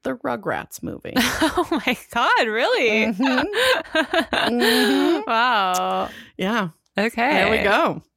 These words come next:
Speaker 2: <laughs> What about the song? Did you write that down?
Speaker 1: I did not.
Speaker 2: Okay.
Speaker 1: Oh, I think it was, uh,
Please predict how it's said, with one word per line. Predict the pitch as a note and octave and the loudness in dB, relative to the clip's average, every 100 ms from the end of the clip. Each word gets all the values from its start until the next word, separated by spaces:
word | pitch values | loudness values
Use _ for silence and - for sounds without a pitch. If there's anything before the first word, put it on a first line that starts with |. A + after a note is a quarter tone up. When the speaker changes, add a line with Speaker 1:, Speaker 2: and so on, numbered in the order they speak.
| _ | _
Speaker 2:
<laughs> | |
What | B3 A3 G3 A#3 | -2 -2 0 2
about | A#3 A#3 | 2 0
the | G#3 | -2
song? | - F3 E3 | 0 0 0
Did | F#3+ F#3+ | 0 0
you | F#3 | -2
write | F3+ | -2
that | - | -4
down? | F#3+ G3 - - | -4 -8 -8 -6
Speaker 1:
I | |
did | G3+ A3+ A3 | -2 0 2
not. | G#3+ G#3 F3+ | 2 4 2
Speaker 2:
Okay. | F#3+ G3 F#3+ - | 2 2 0 2
Speaker 1:
Oh, | C4+ | 2
I | C4 | 4
think | C#4 D#4 | 4 2
it | D4+ A#3+ | 2 2
was, | B3 A#3 A3+ G#3+ G3+ - - _ _ - | 2 2 2 0 -4 -14 -20 _ _ -10
uh, | F#3+ A3+ A3 | -6 -4 -4